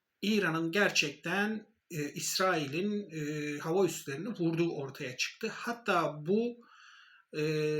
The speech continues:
uydu görüntülerinde de görüldü ki uçakların da hasar aldığı görüldü. Tabii ne kadar uçağın hasar al-, hasar aldığını bilmiyoruz. Bunlar arasında Nevatim üssü vardı.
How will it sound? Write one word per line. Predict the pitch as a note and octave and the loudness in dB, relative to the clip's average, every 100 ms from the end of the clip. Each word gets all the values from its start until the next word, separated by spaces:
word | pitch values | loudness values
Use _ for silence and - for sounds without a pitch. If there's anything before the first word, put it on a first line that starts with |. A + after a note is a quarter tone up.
| D3 D3 | 0 0
uydu | F3+ F3 G3+ | 2 4 6
görüntülerinde | F3+ D#3 D3+ D3+ D3 C#3+ C#3 | 6 6 2 -2 -2 -4 -6
de | C#3+ | -2
görüldü | F3 G3+ A3 B3 | 2 4 2 -2
ki | G3 G#3 | -2 -2
uçakların | - - D#3+ F3 G3 G#3 | -2 -2 0 2 2 0
da | D#3+ | -4
hasar | D3+ - C#3 | -4 -4 -4
aldığı | C3+ B2+ C3+ C3 | -6 -6 -8 -6
görüldü. | C3+ B2+ B2 | -6 -8 -8
Tabii | - F3+ D3+ | -6 -4 -2
ne | F#3 | -2
kadar | G3+ F#3 E3 D#3+ | 0 0 -2 -4
uçağın | - D#3 C#3+ | -6 -4 -6
hasar | D#3+ D#3 E3 | -6 -4 -2
al-, | D#3 D#3 | -2 -4
hasar | - D#3+ D#3 | -6 -4 -2
aldığını | D3 C#3 E3 G#3+ | -2 -4 -6 -6
bilmiyoruz. | F3 D3 C3 - | -6 -6 -6 -8
Bunlar | E3+ F3 | -4 0
arasında | E3 D#3+ - E3 | 0 -2 -2 -4
Nevatim | D#3 D3 D3+ D#3 F#3 | -2 -2 -4 -6 -8
üssü | E3+ - F3+ | -8 -4 0
vardı. | F3 F3+ F#3 F#3+ | 0 0 0 -2